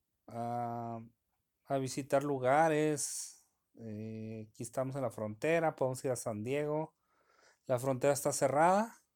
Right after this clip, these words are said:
por lo menos para, para, eh, un mexicano, lo, creo que los amer-, eh, ciudadanos americanos, pues, sí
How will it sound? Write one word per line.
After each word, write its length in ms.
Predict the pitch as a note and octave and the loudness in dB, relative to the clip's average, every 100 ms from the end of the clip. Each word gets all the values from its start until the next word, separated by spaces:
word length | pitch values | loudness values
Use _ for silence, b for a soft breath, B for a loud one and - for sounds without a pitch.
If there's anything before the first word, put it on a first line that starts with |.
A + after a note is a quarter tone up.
| _ _ _ _ _ _ _ _ | _ _ _ _ _ _ _ _
por 140 | C3 | -2
lo 80 | B2+ | 0
menos 320 | B2 C3+ D#3 | 0 0 -2
para, 500 | - C#3 B2 G#2+ G2+ A2 _ _ _ _ _ _ _ _ _ _ _ _ _ | 0 2 2 0 -4 -10 _ _ _ _ _ _ _ _ _ _ _ _ _
para, 1120 | - B2 A#2+ A#2 A2+ A2 G#2+ A2 G#2 G#2 G2+ | 0 2 4 2 2 0 -2 -2 -4 -6 -8
eh, 40 | G2+ | -8
un 120 | B2 | -6
mexicano, 880 | C#3 C#3 C3 C#3 D3 D3+ D3 D3 C#3 | -6 -6 -2 0 2 0 -2 -2 -4
lo, 180 | C3 B2+ | -6 -4
creo 200 | B2+ A#2+ | -4 -4
que 80 | C3+ | -4
los 160 | B2+ | -4
amer-, 300 | B2 A2+ A2+ | -4 -4 -6
eh, 300 | A#2+ A#2 A2 G#2+ - | -8 -6 -8 -10 -12
ciudadanos 560 | - B2 A#2+ C#3+ C#3 | -4 0 2 0 -2
americanos, 400 | C3+ A#2 D#3+ F3 - | -4 -2 -2 -4 -4
pues, 140 | C3 | -4
sí 280 | - B2 | -4 -8